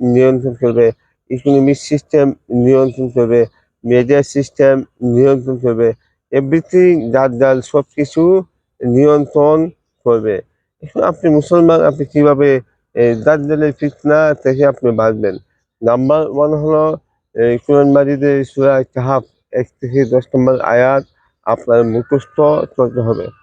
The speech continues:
এটা হলো কোরআন মাজিদের, কোরআন মাজিদের আঠারো নম্বর একটি সূরা, সূরা কাহাফ।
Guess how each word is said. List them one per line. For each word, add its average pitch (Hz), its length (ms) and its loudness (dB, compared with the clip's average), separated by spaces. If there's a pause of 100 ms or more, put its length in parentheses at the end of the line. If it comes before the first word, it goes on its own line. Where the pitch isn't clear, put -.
(320)
এটা 117 240 0
হলো 147 320 2
কোরআন 143 300 2
মাজিদের, 143 880 0
কোরআন 135 240 2
মাজিদের 143 400 0
আঠারো 143 360 -2
নম্বর 143 300 2
একটি 131 200 -6
সূরা, 143 400 0
সূরা 117 360 0
কাহাফ। 113 380 -4